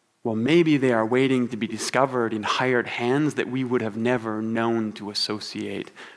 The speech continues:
with the divine. This is what the story of Jonah is about.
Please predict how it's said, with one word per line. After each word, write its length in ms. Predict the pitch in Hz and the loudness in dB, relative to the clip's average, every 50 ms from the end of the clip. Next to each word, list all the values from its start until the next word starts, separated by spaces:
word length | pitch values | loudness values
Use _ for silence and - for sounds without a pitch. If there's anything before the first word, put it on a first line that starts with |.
| _ _ | _ _
with 200 | - 107 - - | -8 -8 -8 -8
the 80 | 95 - | -10 -10
divine. 500 | 104 98 - - - - - - - - _ _ _ _ _ _ _ _ _ _ _ _ _ _ _ _ _ _ _ _ _ _ _ _ _ _ _ _ _ _ _ _ _ _ _ _ _ _ _ _ _ _ _ - | -10 -12 -12 -12 -14 -14 -16 -20 -20 -20 _ _ _ _ _ _ _ _ _ _ _ _ _ _ _ _ _ _ _ _ _ _ _ _ _ _ _ _ _ _ _ _ _ _ _ _ _ _ _ _ _ _ _ -2
This 200 | 147 143 - 175 | 0 0 0 -2
is 160 | 156 131 147 | -2 -4 -4
what 80 | 165 | -6
the 80 | - 151 | -4 -4
story 320 | - - 139 123 123 120 | -4 -2 0 2 2 2
of 80 | 113 98 | 0 0
Jonah 240 | - 110 107 107 104 | -4 -6 -4 -4 -6
is 140 | - - 98 | -6 -8 -12
about. 320 | 95 - - - - - | -14 -16 -16 -16 -16 -20